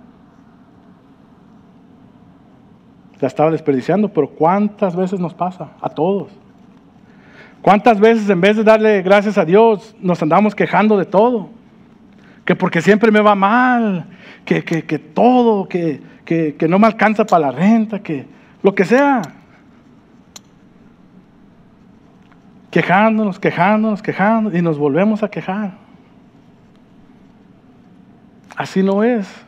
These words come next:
así no debe ser, hermano. Acuérdense quién es su padre, acuérdense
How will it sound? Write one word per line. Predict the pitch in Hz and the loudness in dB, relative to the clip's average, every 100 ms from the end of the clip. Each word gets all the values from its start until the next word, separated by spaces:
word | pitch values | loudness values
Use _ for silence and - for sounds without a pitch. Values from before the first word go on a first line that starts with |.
| _ _ - - | _ _ -20 -14
así | 143 196 | -8 -4
no | 214 | -2
debe | 220 240 | -2 -2
ser, | 208 147 | -6 -8
hermano. | 123 110 98 110 - _ _ _ _ _ _ - _ _ _ _ _ _ - - - | -8 -10 -14 -18 -20 _ _ _ _ _ _ -20 _ _ _ _ _ _ -20 -20 -12
Acuérdense | - - 156 220 254 233 226 | -10 -4 0 2 0 -2 -2
quién | 220 226 | 0 0
es | 220 | -2
su | 214 | -2
padre, | 196 214 254 170 123 | -2 -2 -4 -6 -6
acuérdense | 151 - 151 175 254 262 240 220 135 | -6 -4 0 2 2 -2 -2 -4 -6